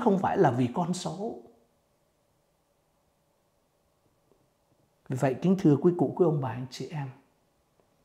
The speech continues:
qua bài tin mừng ngày hôm nay, Chúa kêu gọi chúng ta, thứ nhất, hãy tin tưởng phó thác vào Chúa, hãy đến với Chúa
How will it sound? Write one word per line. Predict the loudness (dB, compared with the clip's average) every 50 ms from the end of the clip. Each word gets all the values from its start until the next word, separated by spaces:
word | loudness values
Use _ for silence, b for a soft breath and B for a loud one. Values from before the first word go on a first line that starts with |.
| _ _ _
qua | 6 6 8
bài | 8 6 4 4 4
tin | 6 6 6 6
mừng | 4 4 2
ngày | 0 -4 -6 -8 -8
hôm | -8 -6 -6
nay, | -6 -6 -6 -8 -6
Chúa | -6 -8 -4 4
kêu | 6 8 8 8
gọi | 6 4 2 0 -2
chúng | -6 -6 -6 -4 -4
ta, | -6 -6 -8 -10 -16 _ _ _ _ _ _ _ _ _ _ _ _
thứ | 0 2 4
nhất, | 4 6 4 2 0 -4 -12 -16 -20 -20 -20 _ _ _ _ _ _ -6
hãy | -6 -6
tin | 4 6 8 10 10 8 8
tưởng | 6 4 4 2
phó | 4 4 4 4
thác | 4 4 2 2 2 0
vào | -2 -2
Chúa, | 0 4 4 6
hãy | 6 6
đến | 8 10 10 10 10
với | 8 6 6
Chúa | 6 8 10 10 10